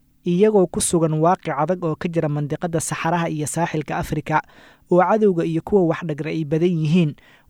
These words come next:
wuxuu jihaadku noqday biyo xireen difaac adag oo ay ku hor burburaan shirqoollada iyo hagardaamooyinka lagu beegsanayo ummadda muslimka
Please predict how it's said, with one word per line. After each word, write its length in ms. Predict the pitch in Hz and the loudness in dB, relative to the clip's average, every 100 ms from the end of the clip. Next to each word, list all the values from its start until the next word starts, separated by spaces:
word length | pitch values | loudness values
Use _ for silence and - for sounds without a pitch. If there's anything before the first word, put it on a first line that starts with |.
| - | 0
wuxuu 280 | 185 - 185 | 0 4 2
jihaadku 500 | 170 202 226 - 175 | 4 2 0 0 -2
noqday 320 | 156 156 156 | -2 -2 -2
biyo 240 | 147 156 156 | -2 -2 -4
xireen 360 | - 151 185 165 | -2 -2 0 -2
difaac 400 | 160 - 175 - | -4 0 -2 -2
adag 280 | 156 147 | -6 -4
oo 80 | 151 156 | -4 -4
ay 80 | |
ku 160 | 156 202 | 0 2
hor 160 | 165 160 | 2 0
burburaan 460 | 151 143 156 175 147 | -2 0 2 2 0
shirqoollada 640 | - 147 - 156 175 170 | -2 -4 0 0 0 -2
iyo 180 | 160 151 | -2 -2
hagardaamooyinka 840 | 143 151 143 156 156 180 175 156 156 | -2 -6 -4 -2 0 2 0 -2 -2
lagu 200 | 151 175 | -2 0
beegsanayo 640 | 165 151 - 175 156 147 | 0 0 -2 -2 -2 -2
ummadda 280 | 156 165 156 | -2 -2 0
muslimka 420 | 175 - 156 147 | -2 0 -2 -2